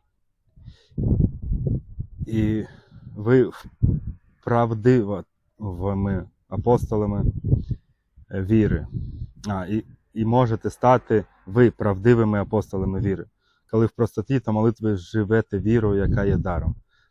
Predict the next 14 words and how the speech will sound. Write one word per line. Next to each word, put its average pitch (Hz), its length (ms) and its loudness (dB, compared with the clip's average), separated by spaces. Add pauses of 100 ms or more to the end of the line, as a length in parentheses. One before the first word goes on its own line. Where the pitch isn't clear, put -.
(100)
Дякую 107 280 2
вам, 104 120 -2
що - 120 0
відповіли - 500 4
на 95 120 -4
мій 95 160 -6
заклик. 92 400 -10 (1900)
Потужне - 460 4
сьогодні - 300 4
посилання, 113 640 -2 (320)
де 101 80 -6
Марія 110 420 -2 (100)
буквально 113 400 8
каже 107 380 8